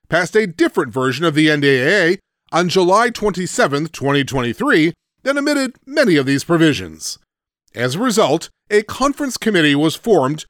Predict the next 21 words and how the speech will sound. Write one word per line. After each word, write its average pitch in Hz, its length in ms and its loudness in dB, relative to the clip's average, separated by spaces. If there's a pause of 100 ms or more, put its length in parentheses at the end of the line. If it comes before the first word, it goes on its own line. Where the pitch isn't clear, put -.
(160)
to 196 120 -2
allow 170 220 2
the 147 140 0
House 202 520 -2
and 151 260 -2
the 175 60 -2
Senate 160 500 -2 (280)
to 196 120 -4
negotiate 175 840 0
the 170 100 -4
final 127 420 -2
bill. 120 420 0 (540)
The 190 160 0
final 277 440 0
version 139 640 2
of 151 220 0
the 143 240 0
N 165 180 0
D 139 220 2
A 127 240 0
A 143 320 2